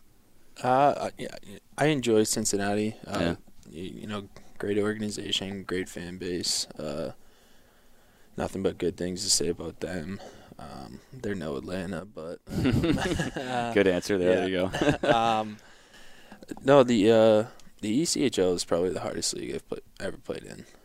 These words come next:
Speaker 1: Um,
Speaker 2: Uh, why is that?
Speaker 1: 'Cause everybody wants to move up.
Speaker 2: Yeah.
Speaker 1: So you're getting a hundred ten percent every, every game,
Speaker 2: Mm-hmm.
Speaker 1: every practice. Um, when it, the structure isn't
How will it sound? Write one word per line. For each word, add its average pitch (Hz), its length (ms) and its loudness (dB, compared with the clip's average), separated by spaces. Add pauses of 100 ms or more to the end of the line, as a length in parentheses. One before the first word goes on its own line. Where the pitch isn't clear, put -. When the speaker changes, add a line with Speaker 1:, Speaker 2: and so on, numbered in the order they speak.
(220)
Speaker 1:
Um, - 380 -12 (800)
Speaker 2:
Uh, - 200 -6
why 101 180 4
is 85 140 -2
that? 71 220 -8 (1500)
Speaker 1:
'Cause - 120 -2
everybody 95 320 2
wants 78 300 -6
to - 180 -14 (680)
move 104 260 -2
up. 101 240 2 (120)
Speaker 2:
Yeah. 110 320 2
Speaker 1:
So 151 160 2
you're 113 180 -2
getting 107 280 -6
a 101 80 -2
hundred 107 360 -2
ten 98 180 -2
percent 90 380 -4
every, 92 340 -10 (440)
every 90 280 -4
game, - 340 -12 (240)
Speaker 2:
Mm-hmm. 90 280 2
Speaker 1:
every 95 240 -2
practice. - 720 -6 (380)
Um, 92 400 -10 (1400)
when 104 140 0
it, - 80 -6 (220)
the 107 100 2
structure 120 500 6
isn't 107 500 0